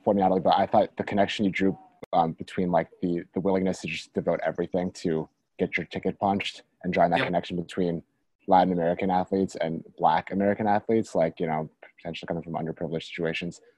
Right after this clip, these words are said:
Speaker 1: That's a really
Speaker 2: Mm-hmm.
Speaker 1: interesting connection I hadn't thought about. Um, yeah, really, um, it,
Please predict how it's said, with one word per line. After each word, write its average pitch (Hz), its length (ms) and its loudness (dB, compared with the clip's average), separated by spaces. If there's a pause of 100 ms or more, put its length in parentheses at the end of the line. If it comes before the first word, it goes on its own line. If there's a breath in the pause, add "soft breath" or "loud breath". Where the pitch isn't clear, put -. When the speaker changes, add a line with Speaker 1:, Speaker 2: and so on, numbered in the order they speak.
(100)
Speaker 1:
That's 101 140 4
a 98 40 -2
really 92 140 4
Speaker 2:
Mm-hmm. 85 80 4
Speaker 1:
interesting - 280 -10
connection 85 320 -4
I 80 100 2
hadn't 80 140 -4
thought 80 160 0
about. 78 320 0 (220)
Um, 76 360 -2 (460)
yeah, 78 280 2 (640)
really, 85 380 -2 (200)
um, 76 300 -2 (560)
it, - 120 -18